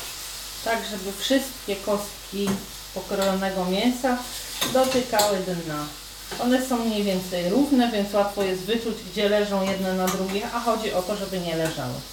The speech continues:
To smażenie nie będzie trwało jakoś bardzo długo, bo kurczak, zwłaszcza pokrojony w tak, e, małe kawałki i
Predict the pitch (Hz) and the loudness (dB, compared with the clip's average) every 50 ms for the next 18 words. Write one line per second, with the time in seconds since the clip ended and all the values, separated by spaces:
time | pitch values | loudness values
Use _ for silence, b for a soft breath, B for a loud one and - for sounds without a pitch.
0 | B B B B B B B B B B B - 285 277 - - 247 247 247 240 | B B B B B B B B B B B -2 -2 0 2 4 4 4 6 6
1 | 247 247 240 233 226 226 233 202 190 220 226 233 233 226 - - - - - - | 6 6 6 6 4 2 0 -2 0 0 0 2 0 0 -2 -4 -8 -10 -2 2
2 | 214 214 214 202 196 185 185 185 - 190 190 180 180 175 208 208 202 185 170 170 | 4 4 6 6 6 4 4 2 -2 -2 -4 -4 -2 0 2 4 4 4 2 0
3 | 175 175 175 - 175 175 - - 254 285 277 254 254 247 247 247 247 233 226 - | -4 -6 -6 -8 -8 -8 -4 0 2 2 4 4 4 4 4 6 4 4 2 -2
4 | - - - 131 208 - - - 233 220 - - 226 214 - - 220 220 220 - | -8 -12 -10 -8 -8 -6 -4 -2 -2 -2 0 -2 -2 -2 -2 -2 0 0 0 0
5 | - 208 185 - 190 - 208 202 208 202 208 208 202 202 196 202 202 - B B | -2 -2 -2 -4 -4 -4 -2 0 0 2 2 2 2 0 0 -2 -2 -4 B B
6 | B B B B B B - - - - 202 190 196 - - - - - 180 180 | B B B B B B -18 -10 -2 0 2 2 2 0 -4 -10 -10 -8 -6 -4
7 | 185 185 185 185 180 185 180 180 180 180 180 180 180 - - - - - - - | -2 -2 -2 -2 -2 -2 -2 -2 -4 -4 -6 -8 -10 -12 -14 -14 -14 -14 -14 -16
8 | - - - - 202 185 185 202 214 214 214 208 208 196 - - - - - - | -16 -16 -14 -12 -8 -4 -2 0 2 4 4 4 2 2 0 -4 -10 -14 -8 -6
9 | 208 190 185 196 185 185 180 - - - 214 220 233 262 277 - - B B B | -4 0 4 4 4 4 4 0 -4 -8 -4 0 2 2 2 2 -2 B B B
10 | B B B - 240 240 247 247 240 233 | B B B 0 4 6 6 8 8 6